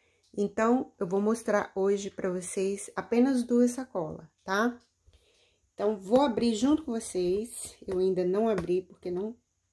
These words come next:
tava tendo tempo. Então, vou arrumar aqui.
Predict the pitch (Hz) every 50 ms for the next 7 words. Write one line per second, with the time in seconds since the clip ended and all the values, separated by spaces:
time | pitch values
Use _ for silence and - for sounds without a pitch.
0 | _ _ _ - - 202 180 190 190 - _ 190 180 185 185 196 190 - _ 226
1 | 202 196 190 196 208 - - 277 294 349 330 - - _ _ _ _ _ _ _
2 | _ _ _ _ _ _ _ _ 190 175 175 175 175 180 185 185 175 170 165 170
3 | - _ - - - 202 202 220 240 262 277 277